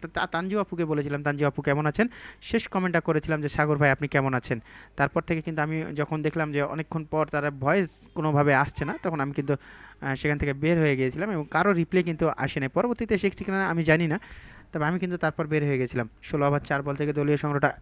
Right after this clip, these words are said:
একশো তিন, পাঁচ উইকেটের বিনিময়ে। পঞ্চম ওভারে, পঞ্চম বলে আবারও কিন্তু দুটি বারের জন্য প্রান্তটা পরিবর্তন করলেন। মায়া এসেছেন এই ক্ষেত্রে,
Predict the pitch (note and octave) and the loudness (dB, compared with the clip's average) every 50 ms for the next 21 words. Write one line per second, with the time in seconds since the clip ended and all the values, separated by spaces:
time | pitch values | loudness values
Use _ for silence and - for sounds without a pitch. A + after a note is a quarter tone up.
0 | - - E3 - - - F3 D#3 - D#3+ D3+ D#3 - - F3 - D#3+ D#3 C#3+ C#3+ | -4 -4 -4 0 2 4 4 4 6 4 2 4 4 4 4 6 6 4 4 4
1 | C3+ C3+ C3 B2+ B2+ - - - - - - - F3 E3 - F#3 F3 E3+ E3 E3+ | 2 2 0 -2 -4 -4 -8 -12 -18 -8 -2 0 0 2 2 2 4 6 6 6
2 | F3 F3 E3+ - E3+ E3 D#3+ F#3+ F3 E3 E3+ E3+ F3+ E3+ D#3+ E3+ F3 D#3+ E3 F3 | 6 4 2 2 0 0 0 0 0 2 4 4 4 4 4 2 0 0 -2 -2
3 | E3+ E3+ G3+ F#3+ F#3+ E3+ E3 D#3 D#3+ D3 E3 E3 D#3+ D3+ - - - - _ _ | -2 -2 -2 0 2 2 4 2 2 0 -2 -2 -2 -4 -6 -10 -20 -20 _ _
4 | - D#3+ D3+ D#3 D#3+ D3+ D#3 - E3+ D#3 D#3 D#3 D3+ - E3 D3+ D3+ - D#3 G3 | 0 0 0 2 2 0 0 2 2 2 2 2 0 0 -2 -2 0 2 2 2
5 | C#4 D#4 - _ - - F#4 - - - - - _ _ _ - - - - _ | 2 0 -2 _ -20 -14 -12 -10 -10 -12 -12 -18 _ _ _ -20 -20 -20 -20 _
6 | - - - - C3+ C3+ C3 C3+ D#3 F3+ F3 C#3+ - D3 C#3 - D3 C#3 - - | -20 -20 -18 -14 -4 2 4 4 6 6 4 2 0 -2 -2 -4 -4 -4 -4 -4
7 | C#3 C#3 - C#3+ - - D#3+ | -2 -2 0 -2 -2 -4 -6